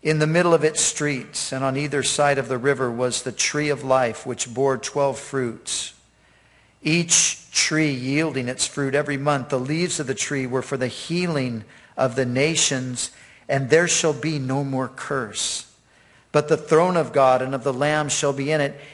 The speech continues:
and his servants shall serve him. They shall see his face, and his name shall be on their foreheads. There shall be no night there. They need no lamp nor light of the sun, for the Lord God gives them light,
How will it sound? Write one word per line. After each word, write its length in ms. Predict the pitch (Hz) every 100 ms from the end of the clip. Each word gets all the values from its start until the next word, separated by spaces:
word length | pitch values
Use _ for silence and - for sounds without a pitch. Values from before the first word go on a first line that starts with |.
| -
and 140 | 139
his 180 | 120 139
servants 480 | - 160 170 156 -
shall 180 | 143 131
serve 360 | - 151 151
him. 260 | 139 127 120 - - 131
They 280 | 151 165
shall 300 | 165 - 135
see 400 | - - 160 175
his 300 | 165 175 -
face, 680 | - 147 113 90 - - - - _ _ _ _ _ -
and 180 | 123
his 300 | 101 131 110
name 460 | 117 131 135 143 147
shall 240 | - 123
be 180 | 110 120
on 140 | 120 123
their 100 | 123
foreheads. 840 | - 107 92 98 92 - - - - - - - -
There 160 | 135
shall 220 | - 131 113
be 200 | 120 113
no 220 | 113 123
night 400 | 113 113 120 -
there. 340 | 95 85 92 - _ _ _ _ _ _
They 140 | 131 127
need 200 | 131 139
no 160 | 147
lamp 480 | 131 123 107 101 - - _
nor 240 | 117 117 110
light 220 | 110 120
of 80 | 123
the 80 | 127
sun, 480 | - 104 92 92 - _ - _
for 200 | - 127
the 100 | 120
Lord 440 | 117 123 139 139 -
God 420 | 123 120 104 98
gives 300 | 123 123 -
them 260 | 127 120
light, 440 | 113 104 101 -